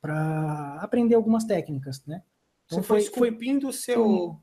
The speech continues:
Speaker 1: eu comecei,
Speaker 2: o seu know-how,
Speaker 1: comecei
Speaker 2: vamos dizer
Speaker 1: com
Speaker 2: assim.
Speaker 1: aula, lá em dois mil e três,
Speaker 2: Uhum.
Speaker 1: né? Dois mil e dois, dois mil e três. Mas de lá pra cá eu não fiz curso, não. Eu fui
Speaker 2: Você
Speaker 1: só
Speaker 2: foi se
Speaker 1: aprimorando
Speaker 2: aperfeiçoando.
Speaker 1: e criando cursos pro pessoal, né?
Speaker 2: Bacana.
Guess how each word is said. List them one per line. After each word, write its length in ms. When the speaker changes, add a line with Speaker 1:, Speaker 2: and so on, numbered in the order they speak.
Speaker 1:
eu 100
comecei, 480
Speaker 2:
o 40
seu 80
know-how, 140
Speaker 1:
comecei 400
Speaker 2:
vamos 140
dizer 120
Speaker 1:
com 40
Speaker 2:
assim. 80
Speaker 1:
aula, 380
lá 240
em 80
dois 160
mil 120
e 40
três, 420
Speaker 2:
Uhum. 140
Speaker 1:
né? 300
Dois 140
mil 120
e 40
dois, 240
dois 160
mil 120
e 40
três. 300
Mas 200
de 140
lá 160
pra 180
cá 280
eu 80
não 160
fiz 340
curso, 420
não. 220
Eu 60
fui 140
Speaker 2:
Você 60
Speaker 1:
só 100
Speaker 2:
foi 80
se 60
Speaker 1:
aprimorando 680
Speaker 2:
aperfeiçoando. 260
Speaker 1:
e 540
criando 400
cursos 400
pro 160
pessoal, 460
né? 200
Speaker 2:
Bacana. 560